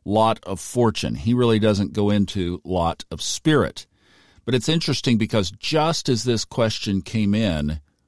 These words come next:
our reader, Laura Taft, who, of course, we have the special bonus episode yesterday on secondary progressions, told me that she had the privilege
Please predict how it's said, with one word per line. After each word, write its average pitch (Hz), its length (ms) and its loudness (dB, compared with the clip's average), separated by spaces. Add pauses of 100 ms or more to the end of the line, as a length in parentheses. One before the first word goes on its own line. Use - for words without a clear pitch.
(180)
our 90 160 -2
reader, 131 360 2
Laura 113 300 2
Taft, 110 720 -2
who, 95 100 -2
of 82 140 -8
course, 101 420 -2
we 87 240 -4
have 92 240 -4
the 87 220 -4
special 110 420 -2
bonus 101 460 0
episode 95 480 -2
yesterday 95 720 0
on 90 260 0
secondary 92 560 -2
progressions, 90 720 -2 (720)
told 175 260 2
me 131 200 4
that 107 200 2
she 185 460 -2
had 117 420 -2
the - 80 -6
privilege 76 800 -2